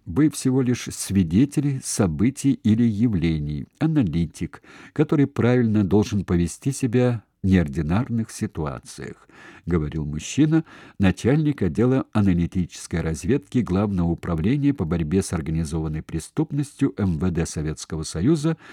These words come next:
майор милиции Алексей Хромов. Над необычным предложением Любовь Колышникова думала ровно один день. Вскоре после оформления необходимых документов она прошла специальные курсы подготовки официантов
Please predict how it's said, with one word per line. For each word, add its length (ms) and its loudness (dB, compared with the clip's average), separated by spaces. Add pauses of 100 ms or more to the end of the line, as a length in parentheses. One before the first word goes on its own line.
(160)
майор 360 2
милиции 600 2 (280)
Алексей 560 2
Хромов. 540 -2 (1700)
Над 200 6
необычным 560 4
предложением 760 4
Любовь 640 4
Колышникова 840 0
думала 520 4
ровно 360 2
один 340 0
день. 220 -6 (960)
Вскоре 340 6
после 320 2
оформления 840 4
необходимых 680 2
документов 720 2 (160)
она 220 4
прошла 400 0
специальные 640 2
курсы 320 -2
подготовки 720 -2
официантов 840 -2